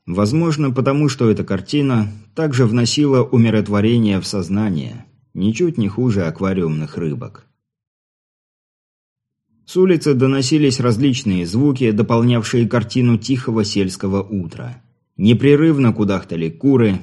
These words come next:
беспрестанно снующие по двору. Вот у ворот раздалось хлопанье крыльев – и затем заливистое кукареку хозяина местного птичьего гарема.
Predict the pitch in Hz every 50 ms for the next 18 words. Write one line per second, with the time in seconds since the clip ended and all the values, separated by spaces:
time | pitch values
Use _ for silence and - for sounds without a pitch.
0 | - 87 92 95 95 - 143 143 127 131 - 156 151 143 131 120 104 - - 104
1 | 98 101 110 113 110 - - 110 101 95 - 101 92 95 95 92 90 92 92 92
2 | 85 80 - _ _ _ _ _ _ _ _ _ _ - - 127 165 170 165 165
3 | 160 151 151 156 160 151 156 147 139 127 120 139 131 139 147 147 143 - - -
4 | 151 147 143 123 135 127 120 113 107 101 107 - 127 131 135 131 120 117 110 -
5 | - - - _ _ _ _ _ _ _ _ - 87 90 107 123 120 - 160 165
6 | 156 143 120 90 73 - 87 90 127 139 160 160 151 139 127 131 - 131 120 117
7 | 110 - - - 156 143 - 151 143 143 127 127 - 165 143 123 - 120 113 98
8 | 131 143 135 127 120 117 110 107 117 123 127 123 - 110 95 92 90 82 - -
9 | 107 101 92 - 95 85 85 87 78 82 87 85 82 80 78 73 65 62 58 -
10 | -